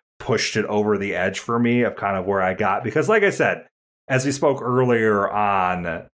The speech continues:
Perfect Dark, I, overall, I really do like Perfect Dark, but the staying power of, for I have for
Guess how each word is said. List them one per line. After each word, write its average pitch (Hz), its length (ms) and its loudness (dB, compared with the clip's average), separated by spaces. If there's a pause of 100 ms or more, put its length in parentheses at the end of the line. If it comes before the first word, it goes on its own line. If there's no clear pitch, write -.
(140)
Perfect 120 360 -2
Dark, 80 440 0
I, 123 400 0 (340)
overall, 139 1000 2
I 107 120 2
really 117 400 2
do 113 400 0 (200)
like 98 200 -4
Perfect 107 460 -2
Dark, 92 380 0
but 107 120 -4
the - 80 -10
staying 147 500 -2
power 123 600 2
of, 104 380 -4
for 110 180 0
I 107 160 2
have 107 340 -2
for 113 600 2